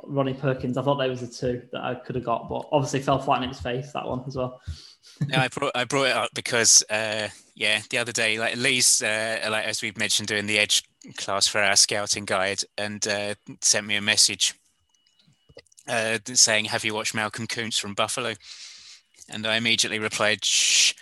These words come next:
Speaker 2: because he's my sleeper for the, <laughs> he's my sleeper." Uh, so we, we,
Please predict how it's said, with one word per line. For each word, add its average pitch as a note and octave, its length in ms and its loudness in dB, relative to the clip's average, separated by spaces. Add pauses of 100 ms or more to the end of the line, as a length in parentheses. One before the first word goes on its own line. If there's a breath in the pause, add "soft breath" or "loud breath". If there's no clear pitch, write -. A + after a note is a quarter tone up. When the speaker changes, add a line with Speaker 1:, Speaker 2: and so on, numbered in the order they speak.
(320 loud breath)
Speaker 2:
because A#2+ 300 2
he's A#2+ 300 0
my A#2 80 2
sleeper B2 560 6
for C3+ 200 0
the, B2+ 240 2 (340 loud breath)
<laughs> - 120 -18
he's B2 220 -2
my C3 60 0
sleeper." D3 640 2 (600 loud breath)
Uh, A#2+ 340 -2
so B2 260 2
we, B2 240 -6 (240)
we, B2+ 160 -4